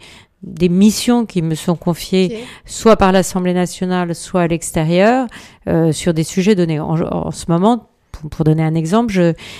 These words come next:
Speaker 1: j'ai une mission d'information de la Commission d'affaires économiques de l'Assemblée nationale sur le développement des objets connectés.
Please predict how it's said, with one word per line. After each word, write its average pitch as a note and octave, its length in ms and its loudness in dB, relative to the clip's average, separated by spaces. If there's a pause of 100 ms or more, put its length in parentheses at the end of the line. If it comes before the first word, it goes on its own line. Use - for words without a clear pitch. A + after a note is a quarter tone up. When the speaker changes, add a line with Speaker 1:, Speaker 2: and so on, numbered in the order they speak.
(120)
Speaker 1:
j'ai - 140 2
une F3+ 100 6
mission G3 260 2
d'information F#3 800 0
de D#3+ 240 0
la D#3+ 140 2
Commission E3+ 380 -2
d'affaires D#3+ 280 -2
économiques D#3 480 -2
de D3 100 -18
l'Assemblée D#3+ 380 -2
nationale F3+ 560 -2 (380)
sur - 240 0
le F3+ 100 6
développement G3+ 640 2
des G3 200 2
objets F#3+ 260 2
connectés. F#3 580 -2